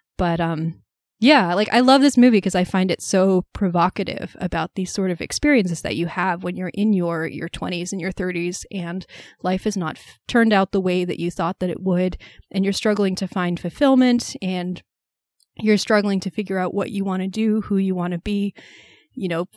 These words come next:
trying to figure out how other people are looking at you and whether you can stand to be looked at in that particular way. Like, the, it's, it's a movie that really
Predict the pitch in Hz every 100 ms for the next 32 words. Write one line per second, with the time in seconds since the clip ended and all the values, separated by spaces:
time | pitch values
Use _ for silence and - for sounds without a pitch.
0 | _ _ - 220 196 190 220 185 180 -
1 | 202 190 190 208 220 - 208 202 202 202
2 | 202 196 190 - 196 190 185 180 165 180
3 | 160 165 180 175 180 175 - 175 185 190
4 | 170 175 175 - 170 170 180 180 175 -
5 | 190 190 190 180 170 165 170 175 180 -
6 | _ _ _ _ - - 185 233 233 -
7 | - 226 - - 240 - 240 269 277 226
8 | 180 180 202 185